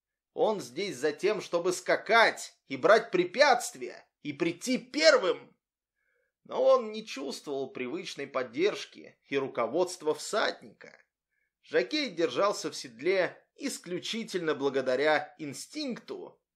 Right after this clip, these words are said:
выработанному долгими годами скачек. Привычные мышцы сами выполняли свою работу,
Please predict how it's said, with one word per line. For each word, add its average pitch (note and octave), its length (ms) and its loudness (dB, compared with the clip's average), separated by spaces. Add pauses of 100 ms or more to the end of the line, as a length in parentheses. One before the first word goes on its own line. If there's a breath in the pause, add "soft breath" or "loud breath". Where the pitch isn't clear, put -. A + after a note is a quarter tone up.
(200)
выработанному E3 880 -2
долгими D#3+ 600 -2
годами C3 760 -2
скачек. - 760 -6 (680)
Привычные G#3 640 -8
мышцы A3 640 -6
сами - 460 -6
выполняли C#3 680 0
свою C3 380 -4
работу, C3 680 -2